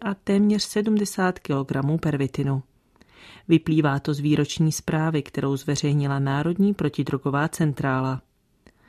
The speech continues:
Drogové podsvětí ovládly hlavně zločinecké skupiny z Vietnamu,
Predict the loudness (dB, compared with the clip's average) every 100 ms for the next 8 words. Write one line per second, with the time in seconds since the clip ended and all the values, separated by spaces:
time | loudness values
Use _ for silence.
0 | -20 -20 -18 -2 4 4 4 2 2 -2
1 | -2 0 0 0 -2 0 0 2 2 0
2 | 0 0 2 2 0 -2 0 -2 -2 -4
3 | -4 -4 -2 2 2 2 0 0 -2 -2
4 | 0